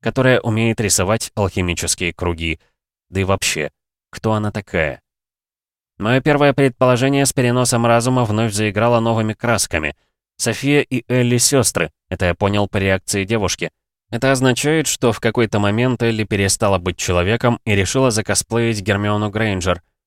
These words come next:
Возможно, ей в этом помогли и сделали это принудительно.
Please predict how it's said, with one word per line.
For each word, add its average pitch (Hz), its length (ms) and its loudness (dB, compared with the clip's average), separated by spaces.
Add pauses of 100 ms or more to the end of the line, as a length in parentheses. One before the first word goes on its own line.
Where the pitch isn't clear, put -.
(160)
Возможно, 98 460 0
ей 92 220 -2
в 92 60 0
этом 90 280 -2
помогли 92 480 0
и 85 320 -4
сделали 87 420 -2
это 85 200 -2
принудительно. 87 720 -4